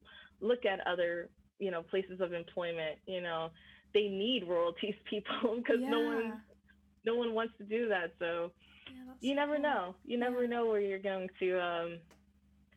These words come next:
Speaker 1: it's just, you gotta, you know, be flexible and stick with it, you know?
Speaker 2: Yeah, definitely. What do you think, um, kind of, I know it's a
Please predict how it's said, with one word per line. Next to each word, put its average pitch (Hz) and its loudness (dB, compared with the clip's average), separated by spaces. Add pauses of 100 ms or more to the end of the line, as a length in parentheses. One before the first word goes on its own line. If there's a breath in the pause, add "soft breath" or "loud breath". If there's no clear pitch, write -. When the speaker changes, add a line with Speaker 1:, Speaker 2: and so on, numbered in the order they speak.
(220)
Speaker 1:
it's - -6
just, 233 -4
you 233 0
gotta, 214 2 (320)
you 214 0
know, 165 0
be 190 -2
flexible 165 -2
and 160 -6 (1200 loud breath)
stick 330 0
with 208 0
it, - -4
you 202 -2
know? 190 -2
Speaker 2:
Yeah, 226 -8 (260)
definitely. 240 -14
What 277 -8
do 285 -4
you 285 2
think, 285 -4
um, 226 -6 (280 soft breath)
kind 233 -10
of, 220 -12 (600)
I 247 -6
know 240 -2
it's 240 -8
a 220 -16